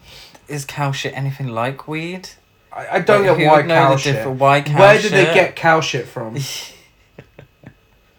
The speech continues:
Speaker 2: They're in the middle of the
Speaker 1: Yeah,
Speaker 2: woods.
Speaker 1: they are, yeah. Where's the cows? Um, and also, like, so this plank, uh, prank's been played on him.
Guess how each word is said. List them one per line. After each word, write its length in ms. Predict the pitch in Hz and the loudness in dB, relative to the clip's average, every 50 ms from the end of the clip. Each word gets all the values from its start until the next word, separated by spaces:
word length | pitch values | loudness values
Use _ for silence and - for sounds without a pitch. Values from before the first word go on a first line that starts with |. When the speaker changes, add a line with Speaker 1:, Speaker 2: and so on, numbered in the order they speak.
| _ _ _ - | _ _ _ -2
Speaker 2:
They're 120 | 175 175 | 0 2
in 120 | 185 185 180 | 2 4 2
the 60 | 180 | 2
middle 180 | 190 190 185 - | 4 4 4 4
of 100 | 175 170 | 4 2
the 80 | 175 | 2
Speaker 1:
Yeah, 260 | 160 147 - - 285 | 4 6 6 8 8
Speaker 2:
woods. 120 | 277 294 285 | 6 6 2
Speaker 1:
they 160 | 269 247 240 | 2 2 4
are, 300 | 233 240 247 254 254 254 | 4 6 8 8 6 6
yeah. 320 | 247 240 233 240 240 226 | 2 2 2 2 2 2
Where's 380 | 220 214 214 214 214 220 220 - | 2 0 -2 -2 -2 -4 -6 -10
the 100 | - 208 | -16 -16
cows? 680 | 196 - 202 202 202 208 196 156 127 127 139 143 - _ _ _ - - - _ _ _ - | -12 -6 -4 -2 0 0 0 -2 -2 -4 -8 -12 -16 _ _ _ -20 -20 -20 _ _ _ 0
Um, 500 | 147 160 165 170 175 175 170 165 175 156 139 - _ _ _ _ _ _ - - _ - - - - - _ _ _ _ - | 4 6 6 6 6 4 0 -4 -6 -10 -14 -18 _ _ _ _ _ _ -20 -20 _ -20 -20 -20 -20 -20 _ _ _ _ -6
and 160 | 165 196 220 | -4 0 0
also, 360 | 226 254 254 - 262 220 202 | 0 0 0 0 2 2 4
like, 420 | 185 185 175 175 175 175 - - - _ _ _ _ _ _ - | 6 6 4 4 4 -4 -10 -18 -18 _ _ _ _ _ _ -20
so 580 | 143 - - - 190 180 180 175 170 165 143 - _ _ _ _ _ _ _ _ | -18 -6 0 4 6 6 6 4 2 0 -6 -12 _ _ _ _ _ _ _ _
this 200 | - 165 180 - - | -20 -18 -16 -16 -16
plank, 420 | - - 233 226 220 214 180 - - | -6 0 2 2 2 0 -2 -8 -6
uh, 100 | - 170 160 | -4 -4 -4
prank's 440 | 160 - - 208 214 214 156 - - | -6 -6 -4 -4 -4 -4 -6 -10 -12
been 240 | - 170 160 147 | -10 -10 -12 -12
played 420 | - - - 165 156 156 147 143 143 | -12 -8 -4 -4 -2 -2 -2 -2 -2
on 200 | 143 139 139 143 | -2 0 0 -2
him. 720 | 143 151 151 139 139 135 139 135 135 131 131 135 135 139 | -4 -6 -4 -4 -2 -2 -2 -4 -4 -4 -6 -6 -8 -10